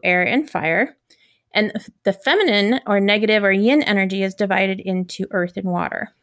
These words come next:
And you see these elemental energies show up in all areas of magic,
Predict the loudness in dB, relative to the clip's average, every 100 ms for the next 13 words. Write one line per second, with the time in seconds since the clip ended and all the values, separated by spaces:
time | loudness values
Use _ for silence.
0 | _ _ -4 0 0 -2 -2 0 -2 -2
1 | 0 2 0 0 -2 -2 -2 -2 -6 -4
2 | -2 -2 -2 -6 -2 0 0 0 2 2
3 | 0 -2 -2 -2 0 2 0 -2